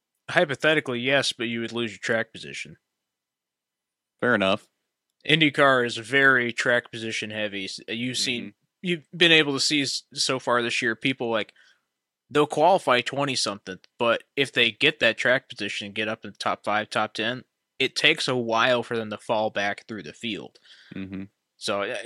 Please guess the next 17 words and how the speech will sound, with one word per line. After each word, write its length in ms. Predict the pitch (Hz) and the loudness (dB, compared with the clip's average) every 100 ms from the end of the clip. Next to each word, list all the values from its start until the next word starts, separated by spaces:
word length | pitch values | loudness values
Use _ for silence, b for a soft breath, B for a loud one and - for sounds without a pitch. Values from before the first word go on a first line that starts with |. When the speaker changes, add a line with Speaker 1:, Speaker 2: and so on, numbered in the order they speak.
| 160 | -6
Speaker 1:
we've 120 | 156 | -2
seen 260 | - 143 | 0 -2
Callum 360 | 123 139 120 98 | 0 0 0 -2
Ilott 400 | 98 147 170 160 | -2 0 0 0
do 140 | 160 | 0
that. 160 | 160 156 | 0 0
We've 140 | 104 | -2
seen 200 | - 104 | -4 -4
Agustin 480 | 95 110 110 - 104 | -4 -4 -6 -8 -8
Canapino 600 | - 92 87 123 131 131 | -8 -10 -6 -4 -2 -2
do 180 | 131 135 | 0 0
it. 160 | 135 b b b _ _ _ | 0 b b b _ _ _
Once 280 | - 208 - | -4 0 0
you 60 | 226 | 0
get 240 | 170 156 | 0 4
up 200 | 131 - | 2 0
there, 380 | 120 101 113 214 | -2 0 0 -4